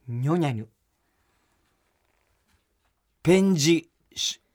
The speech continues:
Speaker 2: ペン字学習。
Speaker 1: <laughs> 違います。
Speaker 2: ペントハウス。
Speaker 1: あー、違う。ペントハウスじゃないですね。
Speaker 2: パンタロン。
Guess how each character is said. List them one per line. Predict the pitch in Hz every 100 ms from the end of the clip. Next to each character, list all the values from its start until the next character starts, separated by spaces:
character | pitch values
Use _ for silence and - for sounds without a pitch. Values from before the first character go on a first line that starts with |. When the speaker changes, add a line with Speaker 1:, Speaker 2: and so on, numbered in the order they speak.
| _ _
Speaker 2:
ペ | 170 202
ン | 196
字 | 156
学 | 156 165 -
習。 | - 110 127 - -
Speaker 1:
<laughs> | - -
違 | 165
い | -
ま | 170 -
す。 | - - - _ _ _ _
Speaker 2:
ペ | - 185
ン | 170
ト | 185
ハ | 131 139
ウ | 104
ス。 | - -
Speaker 1:
あ | 175 151 -
ー、 | 143
違 |
う。 | 127
ペ | 202
ン | 233
ト | 196
ハ | 170
ウ |
ス | -
じ | 143
ゃ |
な | 98
い | 90
で |
す | - -
ね。 | 143 - _ _ _ _ _ _ _ _ _ _ -
Speaker 2:
パ | 185
ン | 190 -
タ | 120
ロ | 80
ン。 | 64